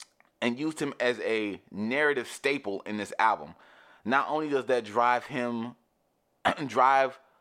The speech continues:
home the point of this album more, but it makes for some of the best skits, Rich, and my personal favorite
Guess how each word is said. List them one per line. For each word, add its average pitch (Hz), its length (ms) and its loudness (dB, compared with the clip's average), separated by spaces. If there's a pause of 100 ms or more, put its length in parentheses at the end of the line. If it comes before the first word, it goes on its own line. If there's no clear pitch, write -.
(160)
home 160 340 2
the 123 80 -4
point 139 220 -2
of 113 80 -6
this 110 200 -8
album 131 320 4
more, 120 460 2 (360)
but 123 220 4
it 127 100 0
makes 135 480 -4 (360)
for 131 120 0
some 135 360 -2
of 117 140 -2
the 104 80 -2
best 113 360 -2
skits, - 560 -4 (300)
Rich, - 580 -4 (680)
and 175 380 2
my 131 140 0
personal 139 360 -2
favorite 123 380 -2